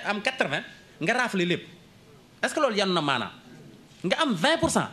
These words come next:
ñi des bu ñu leen boole ñu am quatre-vingts, nga raafale cinq députés yëpp. Mais nañ seetaat yëf yi. Foofu tamit problème liste am na fa. Problème liste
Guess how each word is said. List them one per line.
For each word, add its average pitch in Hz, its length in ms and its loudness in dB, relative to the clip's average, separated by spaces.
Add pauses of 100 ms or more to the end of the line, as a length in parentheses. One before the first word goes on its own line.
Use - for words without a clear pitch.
ñi 226 140 2
des 233 140 -2
bu 208 100 -6
ñu 262 60 -2
leen 269 160 -2
boole 247 180 0
ñu 240 80 -2
am 233 140 -2
quatre-vingts, 294 420 0
nga 233 120 0
raafale 285 360 0
cinq - 400 -2
députés 214 300 -2
yëpp. 311 160 2 (880)
Mais 104 80 -10
nañ 135 140 -4
seetaat 208 280 -2
yëf 247 200 -4
yi. 392 80 -4 (1900)
Foofu 285 240 2
tamit 240 240 0
problème 220 240 0
liste 214 320 -4
am 151 160 -4
na 117 60 -6
fa. - 120 -14 (840)
Problème 196 320 -2
liste 196 260 -6